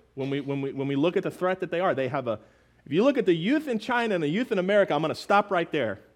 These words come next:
<laughs> There's a difference. Our youth right now is being challenged to think about what gender they are. The youth in China are being ready to fight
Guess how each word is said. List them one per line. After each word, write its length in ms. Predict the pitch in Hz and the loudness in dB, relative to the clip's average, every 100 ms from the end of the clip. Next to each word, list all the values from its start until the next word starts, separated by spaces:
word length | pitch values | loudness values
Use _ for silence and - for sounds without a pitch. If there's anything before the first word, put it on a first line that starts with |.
| _ - | _ -16
<laughs> 60 | - _ _ _ _ | -16 _ _ _ _
There's 200 | 143 147 | -2 0
a 40 | 131 | 0
difference. 680 | 127 208 208 92 87 - _ _ _ _ _ _ _ _ _ _ _ - | 2 2 0 -12 -14 -18 _ _ _ _ _ _ _ _ _ _ _ -2
Our 100 | 196 | 0
youth 220 | 220 208 | 0 -2
right 120 | 196 | -2
now 140 | 185 | 0
is 100 | 180 | -4
being 200 | 175 170 | -4 -6
challenged 340 | 156 185 185 180 | -4 -4 -4 -4
to 60 | |
think 200 | 151 196 | -6 -6
about 220 | 180 160 151 | -2 -2 0
what 160 | 185 | -2
gender 420 | 127 131 196 196 | -2 -2 0 0
they 180 | 113 101 | -2 -4
are. 280 | 95 104 147 - _ _ | -4 -4 -6 -10 _ _
The 80 | 151 | -2
youth 220 | 180 233 | 0 -2
in 80 | 170 | -4
China 260 | 208 220 190 | -2 0 0
are 160 | 147 | 0
being 260 | 135 160 147 | 0 -2 0
ready 260 | 170 214 | 2 2
to 180 | 202 185 | -2 -6
fight 560 | - - 214 127 - | -4 2 2 2 -6